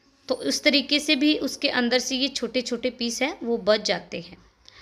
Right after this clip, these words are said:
अगर हमारे पास में पुराना कपड़ा है जो कोई काम में नहीं आ रहा है तो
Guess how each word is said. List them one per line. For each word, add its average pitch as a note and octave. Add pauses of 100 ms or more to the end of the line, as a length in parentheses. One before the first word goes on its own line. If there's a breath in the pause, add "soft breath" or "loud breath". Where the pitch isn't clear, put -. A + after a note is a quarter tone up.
(240 loud breath)
अगर C#4
हमारे D#4+
पास D#4+
में D#4+
पुराना B3+
कपड़ा B3+
है C4+
जो C4
कोई B3+
काम A#3
में A#3+
नहीं A#3+
आ B3+
रहा A#3+
है B3 (200)
तो B3+